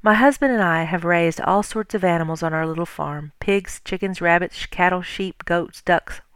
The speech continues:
dogs, horses, you name it. We have the same philosophy for all our animals.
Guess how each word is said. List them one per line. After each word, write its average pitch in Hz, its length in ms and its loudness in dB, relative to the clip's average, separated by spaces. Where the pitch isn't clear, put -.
dogs, 170 320 -2
horses, 170 520 -6
you 165 100 -8
name 156 220 -4
it. - 140 -14
We 220 100 6
have 226 140 8
the 214 80 2
same 240 260 4
philosophy 214 480 6
for 208 140 0
all 165 220 2
our 156 100 0
animals. 143 480 -6